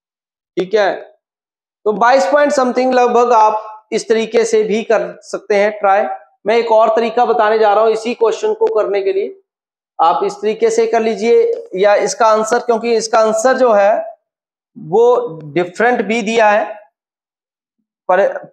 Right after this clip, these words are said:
वो दिया है roots में है, तो मैं roots की value के तरीके से निकालता हूं।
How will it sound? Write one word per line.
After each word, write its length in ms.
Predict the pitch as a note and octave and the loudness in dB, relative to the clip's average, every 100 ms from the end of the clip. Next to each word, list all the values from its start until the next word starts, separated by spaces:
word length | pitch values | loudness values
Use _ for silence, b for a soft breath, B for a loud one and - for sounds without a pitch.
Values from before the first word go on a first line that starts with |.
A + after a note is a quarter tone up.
| F3+ | -4
वो 240 | E3 A#3 | 0 2
दिया 260 | A#3 A#3 A3+ | 2 2 2
है 200 | A3+ A#3+ | 2 2
roots 440 | G3 G#3 A3 - A#3+ | 0 -2 -2 -6 -2
में 140 | B3 | 2
है, 320 | A#3+ G#3 A3 - - _ _ _ | 2 2 0 -2 -12 _ _ _
तो 40 | F3 | 0
मैं 160 | G3+ | 2
roots 360 | G#3 F#3+ G#3 - | 2 0 -2 -8
की 180 | - A3+ | -6 0
value 300 | G3 G3 G3+ | 0 2 0
के 140 | G#3 | -2
तरीके 360 | G3 F#3 F#3 F3+ | 0 -2 -2 -4
से 120 | E3+ | -4
निकालता 400 | D#3 D3+ C3+ D3 | -2 -2 -2 -2
हूं। 100 | C#3 | -2